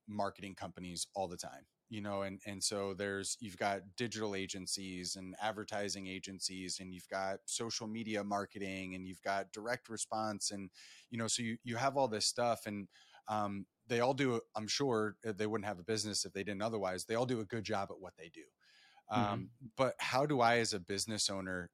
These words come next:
Speaker 1: um, not just start chasing shiny objects? I mean, w-, is there,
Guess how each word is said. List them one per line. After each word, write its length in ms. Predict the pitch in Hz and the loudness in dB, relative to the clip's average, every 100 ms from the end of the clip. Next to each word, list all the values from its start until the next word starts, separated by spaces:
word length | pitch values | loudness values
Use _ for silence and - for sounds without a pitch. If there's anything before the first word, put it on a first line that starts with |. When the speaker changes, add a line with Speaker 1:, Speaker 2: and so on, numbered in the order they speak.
| - | -2
Speaker 1:
um, 240 | 101 95 | 0 0
not 260 | 107 107 101 | -2 -2 -2
just 200 | - 104 | -2 -2
start 320 | - 101 90 | 2 0 0
chasing 580 | - 104 101 - 95 90 - | -4 -4 -2 -4 -6 -8 -6
shiny 400 | - 107 98 90 | -4 -2 -2 -4
objects? 520 | 92 87 82 71 - | -4 -6 -10 -4 -4
I 40 | |
mean, 280 | 95 98 98 | -4 -6 -8
w-, 160 | 120 113 - | -10 -12 -6
is 200 | 113 98 | -2 0
there, 380 | 113 110 110 104 | 2 4 4 2